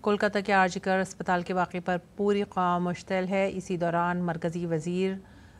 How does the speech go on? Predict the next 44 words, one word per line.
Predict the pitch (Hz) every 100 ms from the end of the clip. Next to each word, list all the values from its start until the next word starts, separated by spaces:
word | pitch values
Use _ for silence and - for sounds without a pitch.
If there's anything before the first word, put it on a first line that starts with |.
| -
सुकांत | - 208 190 190
मजूमदार | 190 180 170 175 175
ने | 180
एक | 175 165
दिल | 185 175
दहला | 170 170 165
देने | 165 170 175
वाली | 165 160 165
वीडियो | 160 151 160
जारी | 165 156 175
की | 175 185
है। | 185 180
ये | 170
वीडियो | 156 160 180 175
मगरबी | 160 160 165
बंगाल | 160 156 165 165
के | 165
आनंदपुर | 160 165 165 180
का | 175 180
है, | 175
जहां | 175 170
झाड़ियों | 165 156 160
से | 170 175
खातून | - 160 147 175
की | 170
मस्क | 165 165 196 - -
शुदा | 165 151
लाश | 151 156 -
मिली | 165 160
है। | 185
लाश | 196 151 151
की | 165
हालत | 156 151
देखकर | 143 160 160
लगता | 151 151 175
है | 170
कि | 160
उसके | 160 160
साथ | - 151
बड़ा | 151 156
जुल्म | 151 185 190
किया | 190 180
गया | 175 175
है। | 185